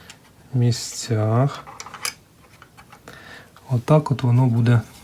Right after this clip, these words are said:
собою щось являти. Давайте візьму телефон поближче.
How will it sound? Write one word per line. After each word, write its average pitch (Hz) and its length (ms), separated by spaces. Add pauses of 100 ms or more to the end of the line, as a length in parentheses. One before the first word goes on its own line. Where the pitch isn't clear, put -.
(1400)
собою 120 580
щось - 400 (720)
являти. 117 580
Давайте 113 380
візьму 110 280
телефон 120 440
поближче. 110 640